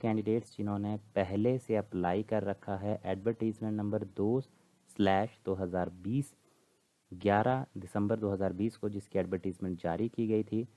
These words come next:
उनको दोबारा से apply करने की ज़रूरत नहीं है। वो जो हैं अपनी additional जो achievements उन्होंने achieve की है during the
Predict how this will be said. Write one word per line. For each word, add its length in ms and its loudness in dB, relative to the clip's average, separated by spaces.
उनको 340 4
दोबारा 560 4
से 280 0
apply 380 0
करने 300 -2
की 140 -4
ज़रूरत 560 -2
नहीं 500 0
है। 240 0
वो 260 2
जो 160 2
हैं 260 2
अपनी 380 2
additional 580 4
जो 180 -8
achievements 760 0
उन्होंने 280 0
achieve 440 0
की 160 0
है 180 2
during 440 4
the 140 4